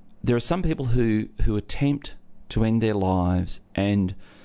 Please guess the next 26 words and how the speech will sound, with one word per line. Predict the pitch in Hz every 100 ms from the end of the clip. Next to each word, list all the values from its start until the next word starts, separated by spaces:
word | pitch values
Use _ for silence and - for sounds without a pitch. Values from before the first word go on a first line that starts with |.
| - - - - -
in | 113 110
doing | 98 131 156 143
that, | 107 90 -
as | 110 120 135 131 -
they | 113
are | 101
doing, | 90 98 -
in | 101
the | 98
middle | 107 101
of | 101
doing | 101 95
it, | - - - - - - - - - - - - - -
suddenly | - - 160 170 101 98 104 - - - - - - - - 113 -
they | - 113 123 120 117
begin | 107 123 117
to |
realise | 104 131 98 92
there's | - 101 104
other | 92 98
options. | - - 73 - - - - - - - - - - - - - - - - - -
And | 110 113 113 113 - - _ -
many | 117 143 196
people | 117 - 131
who | 127
survive | - 98 104 117 135 143 139 -